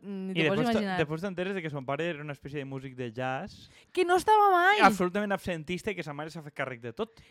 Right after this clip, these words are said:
Speaker 1: I que damunt, eh, ell culpava a sa mare de que ell no estiguera mai en els puestos. Que de veritat, o sea,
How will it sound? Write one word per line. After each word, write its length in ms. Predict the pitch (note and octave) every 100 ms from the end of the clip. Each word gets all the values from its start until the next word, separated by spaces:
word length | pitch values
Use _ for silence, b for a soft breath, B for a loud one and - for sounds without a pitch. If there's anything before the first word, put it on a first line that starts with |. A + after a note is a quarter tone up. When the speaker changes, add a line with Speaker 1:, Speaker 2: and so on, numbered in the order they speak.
| b
Speaker 1:
I 100 | E4+
que 100 | D#4+
damunt, 440 | D#4 C#4 D4+ F4 -
eh, 200 | B3+ C4+ -
ell 420 | C#4+ D#4 D#4 B3+
culpava 600 | C#4+ D4+ - D4 D4 C#4
a 60 | G3
sa 140 | A3+
mare 340 | A#3 C4+ D#4+ G4+
de 120 | E4
que 100 | A#3
ell 140 | A#3
no 80 | B3+
estiguera 420 | C4 C4 A3+ A#3
mai 280 | A3+ A3 G#3+
en 120 | G3+
els 120 | G#3 -
puestos. 300 | E4+ C4+ G#3
Que 120 | F#4+
de 80 | G#4
veritat, 400 | A3 - G4 -
o 40 | A3+
sea, 240 | B3 G3+